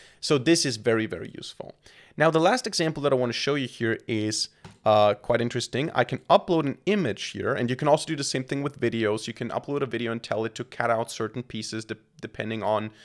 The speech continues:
uh, certain criteria so that it does it with movie pie. But, uh, what I wanna do here is I have this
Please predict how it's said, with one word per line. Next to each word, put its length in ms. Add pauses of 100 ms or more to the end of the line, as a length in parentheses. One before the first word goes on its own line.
(280)
uh, 320
certain 460
criteria 580
so 140
that 160
it 120
does 160
it 160
with 160
movie 280
pie. 440 (480)
But, 380
uh, 280
what 160
I 20
wanna 160
do 160
here 220
is 120
I 100
have 220
this 180